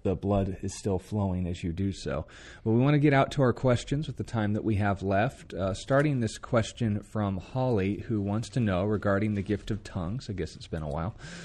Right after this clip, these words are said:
Um, she wants to know: Are we supposed to know how to speak in tongues? With further clarification, is it, are we supposed to understand what we're saying,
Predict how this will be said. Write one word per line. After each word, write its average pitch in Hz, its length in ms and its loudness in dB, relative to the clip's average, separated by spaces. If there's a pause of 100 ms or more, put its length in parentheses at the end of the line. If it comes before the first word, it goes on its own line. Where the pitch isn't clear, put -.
(140)
Um, 98 540 2
she 113 220 -2
wants 165 240 2
to - 100 0
know: 113 400 4
Are 107 80 2
we 113 120 4
supposed 139 380 0
to 139 60 -2
know 110 220 0
how 120 460 2
to 95 100 -2
speak - 340 -4
in 87 120 -2
tongues? - 380 -6
With 87 200 -6
further 120 260 4
clarification, 110 1080 2 (380)
is 104 200 2
it, - 180 0
are 107 80 4
we 107 100 6
supposed 117 340 2
to 101 60 0
understand 113 520 2
what 113 100 2
we're 104 160 0
saying, 127 540 0